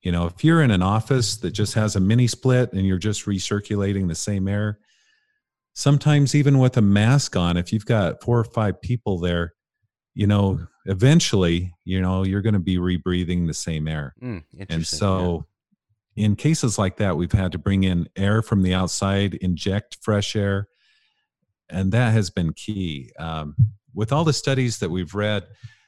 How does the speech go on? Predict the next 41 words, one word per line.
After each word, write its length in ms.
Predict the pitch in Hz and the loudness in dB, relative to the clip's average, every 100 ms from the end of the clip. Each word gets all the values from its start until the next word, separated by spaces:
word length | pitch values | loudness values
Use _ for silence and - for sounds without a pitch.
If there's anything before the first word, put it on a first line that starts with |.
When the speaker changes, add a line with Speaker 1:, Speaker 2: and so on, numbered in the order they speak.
| _ | _
Speaker 1:
outside, 720 | - 131 98 - 131 120 139 143 | -4 -4 -2 -2 0 2 2 0
if 140 | 117 | 0
you're 160 | 175 202 | 0 2
outside 600 | 147 135 - 127 127 127 | 2 0 -2 0 2 2
and 140 | 104 | 0
the 100 | 85 | -2
wind 280 | 82 101 123 | -2 -2 0
is 120 | 123 | -2
kind 220 | - 127 | -4 -4
of 100 | 120 104 | -2 -2
blowing 300 | 120 127 120 | -2 0 0
a 40 | |
little 220 | 117 123 | -2 -4
bit, 260 | 120 127 120 _ _ _ _ _ _ - | -2 -4 -4 _ _ _ _ _ _ -8
the 80 | |
chance 380 | 104 - 143 143 | -6 -2 -2 -2
of 80 | 117 | -6
catching 360 | - 113 - 110 | -6 -6 -4 -6
the 80 | |
virus 480 | 90 92 92 92 - | -4 -4 -4 -4 -8
is, 460 | 78 76 - - _ _ _ _ _ | -10 -12 -14 -16 _ _ _ _ _
is 240 | 82 80 85 | -18 -16 -10
relatively 800 | 90 87 - 87 82 78 71 - _ _ _ _ | -8 -8 -10 -14 -10 -10 -12 -16 _ _ _ _
almost 360 | 90 87 85 | -10 -8 -10
zero. 440 | - 80 73 55 - - 113 - 76 | -10 -8 -8 -10 -16 -10 -10 -10 -14
Uh, 200 | 80 73 | -14 -14
and 240 | 73 92 | -10 -6
that 180 | 101 110 | -4 -4
is, 340 | 104 98 - | -4 -6 -8
you 60 | 98 | -8
know, 220 | 87 82 - _ _ _ _ - | -6 -8 -14 _ _ _ _ -14
if 180 | 90 | -6
you've 180 | 110 107 | -4 -4
got 180 | 113 101 | -4 -4
a 60 | 87 | -4
face 340 | - 110 - | -4 -4 -4
mask 340 | 104 98 - | -6 -6 -8
on 220 | 101 95 92 | -8 -6 -6
and 120 | 82 | -8
if 160 | 78 - | -10 -8
you're 300 | 87 82 | -8 -8